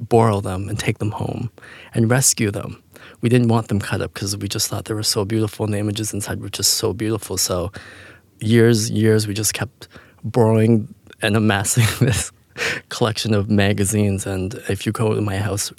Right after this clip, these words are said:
today, there's just stacks and stacks and stacks of just fashion magazines. And I remember just flipping through the magazines one day and just seeing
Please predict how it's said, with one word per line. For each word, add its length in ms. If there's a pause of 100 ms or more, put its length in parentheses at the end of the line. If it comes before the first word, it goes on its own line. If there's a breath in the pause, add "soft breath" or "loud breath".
today, 380
there's 380
just 240
stacks 460
and 120
stacks 380
and 80
stacks 340
of 60
just 200
fashion 320
magazines. 560 (560 loud breath)
And 140
I 20
remember 380
just 200
flipping 260
through 220
the 60
magazines 840
one 220
day 260
and 140
just 200
seeing 500